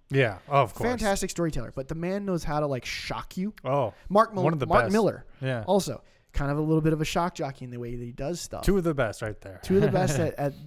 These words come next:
Speaker 2: at doing that kind of thing, but, uh, um, I think sometimes we get a little bit reliant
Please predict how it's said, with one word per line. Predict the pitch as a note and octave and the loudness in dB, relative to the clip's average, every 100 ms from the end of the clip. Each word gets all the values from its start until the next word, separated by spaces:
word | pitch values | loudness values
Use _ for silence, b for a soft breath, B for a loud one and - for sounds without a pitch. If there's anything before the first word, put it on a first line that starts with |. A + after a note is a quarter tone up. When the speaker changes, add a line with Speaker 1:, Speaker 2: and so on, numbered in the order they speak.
| - | -6
Speaker 2:
at | D3 C#3 | -4 0
doing | D#3+ D#3 | -2 -2
that | C#3+ G#2 | -6 -6
kind | C#3+ | -8
of | C3+ | -6
thing, | C#3+ C3 | -6 -6
but, | C3 - _ _ - | -8 -12 _ _ -20
uh, | - - D3+ | -18 -8 -4
um, | C3+ A#2+ A#2+ _ - b b b b b | -4 -6 -10 _ -20 b b b b b
I | D3+ | 0
think | - F3 | 0 -4
sometimes | G3+ G#3 F3+ | -4 -2 0
we | E3 | 0
get | C#3 | 0
a | |
little | C#3 C#3 | 0 0
bit | C#3+ B2+ | -2 -2
reliant | B2+ A#2 A2+ A#2+ C#3+ D#3 | -6 -6 -10 -10 -8 -8